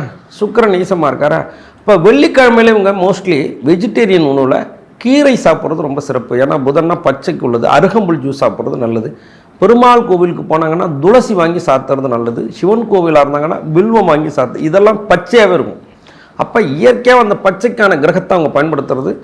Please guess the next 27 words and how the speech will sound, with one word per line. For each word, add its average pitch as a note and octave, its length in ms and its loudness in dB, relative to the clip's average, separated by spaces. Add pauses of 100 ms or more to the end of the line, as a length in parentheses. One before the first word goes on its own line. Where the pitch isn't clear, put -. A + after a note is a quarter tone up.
(240)
அதுக்கான E3 360 2
உணவுப் D#3+ 360 0
பொருட்களா C3+ 320 0
இருக்கட்டும், C3+ 300 -2
அதுக்கு C3+ 180 -6
அபிஷேக F#3+ 380 2
பொருட்களை D3 440 -2
அவங்க D3+ 240 -6
பயன்படுத்தினாங்கன்னா D#3 840 -2
அவங்களுக்கு D#3 340 -4
வருமான F#3 480 2
ரீதியாகவும் C3+ 500 -2
குடும்ப G#3+ 340 0
ரீதியாகவும் D#3+ 460 -2
பொருளாதார F#3+ 520 0
ரீதியாகவும் F3 380 -2
அவங்களுக்கு D3 320 -4 (400)
வெற்றி E3 380 0
யோகத்தையும் D#3 520 0 (280)
முன்னேற்றத்தையும் D#3+ 560 2
கொடுக்கும். A2 320 -6 (680)
அது F3+ 160 2
மட்டும் G#3 200 2
இல்லாம F3 220 2 (100)
கன்னி G#3+ 460 2
அப்படின்னாலே D#3 640 0
இரண்டு. D3+ 640 0